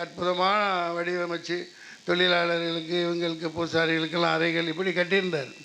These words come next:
கட்டி முடிச்சு கும்பாபிஷேகம் இதெல்லாம் முடிச்சுட்டு காலையில வந்து வெளியே, வீட்டுக்கு விட்டு வெளியே வர்றாரு. அவர் வாடகைக்கு விட்டுருந்த அந்த கம்பெனிலேருந்தே வண்டி ரிவர்ஸ் வந்து மிதிச்சு இறந்து போயிட்டார்.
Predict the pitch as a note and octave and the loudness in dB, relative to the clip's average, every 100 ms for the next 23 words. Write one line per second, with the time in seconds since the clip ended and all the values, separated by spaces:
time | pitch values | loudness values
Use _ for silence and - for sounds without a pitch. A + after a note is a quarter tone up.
0 | - - - - - - F3 F#3+ B3+ B3 | -20 -20 -20 -18 -16 2 2 4 4 4
1 | G#3 A#3+ A3 A3 A3 G3 G#3 G3+ G3 G3 | 2 2 2 2 2 2 0 0 -2 -2
2 | F#3+ G3 F#3 F3+ F3 F3 E3 E3+ F3+ F#3 | -2 -2 -4 -2 -2 -2 2 4 6 4
3 | F3+ E3+ F#3 E3+ D#3 - - - - - | 4 2 0 -4 -6 -12 -20 -20 -20 -20
4 | - - - F3 G3+ G#3 F#3+ F#3+ F#3+ F3 | -20 -20 -2 0 2 2 0 -2 -4 -4
5 | F3 F3 F3+ F3+ E3+ E3 E3+ F#3 F3 D#3+ | -2 0 2 2 4 4 4 4 2 2
6 | D#3+ F3+ F#3+ F3+ E3 E3+ D#3 E3 D#3 E3 | 0 0 0 -2 -2 -4 -2 -4 -2 -4
7 | E3+ - - - - - - D#3+ E3 D#3+ | -6 -14 -16 -14 -14 -14 -2 2 2 4
8 | E3+ F3+ G3 F#3 F3+ F3 F3+ F3+ E3+ D#3+ | 2 4 4 4 2 -2 0 0 0 -2
9 | F3 G3 F#3 D#3+ E3 F#3+ F#3+ - E3 E3 | -2 0 2 2 4 2 2 0 -4 -2
10 | E3+ D#3+ D#3+ - E3+ D3 C3+ A#2+ - - | -4 -4 -4 -2 0 0 -2 -8 -16 -20
11 | - - - - - F#3+ G3 F#3 D#3 C3+ | -18 -16 -14 -10 2 4 4 2 2 0
12 | C#3 | -2